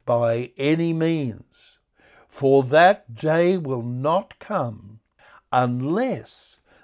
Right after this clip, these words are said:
the falling away comes first, and the man of sin is revealed, the son of perdition,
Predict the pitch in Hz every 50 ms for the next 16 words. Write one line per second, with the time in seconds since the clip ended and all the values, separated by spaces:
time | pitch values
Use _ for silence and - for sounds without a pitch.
0 | _ _ 120 113 - - - - - 151 160 165 175 175 175 180 180 175 170 170
1 | 170 160 156 147 151 151 143 135 135 - - 143 131 127 127 123 - - - _
2 | _ 180 175 143 113 - - - - - _ _ _ _ _ _ _ _ _ _
3 | _ _ _ _ - - - _ - 139 135 131 127 123 123 120 123 127 135 143
4 | 160 170 175 185 190 180 175 147 127 - - - - - - 220 190 135 117 110
5 | 113 120 117 113 113 123 117 123 120 117 160 185 170 131 113 101 98 101 110 107
6 | 101 _ _ _ _ _ _ _ _ _ _ _ _ - 127 123 - - - -
7 | - - 160 147 139 135 127 127 123 120 127 - _ _ _ _ _ _ _ _
8 | - 120 120 120 113 - _ - - 131 107 95 95 92 - 135 135 107 - -
9 | - 113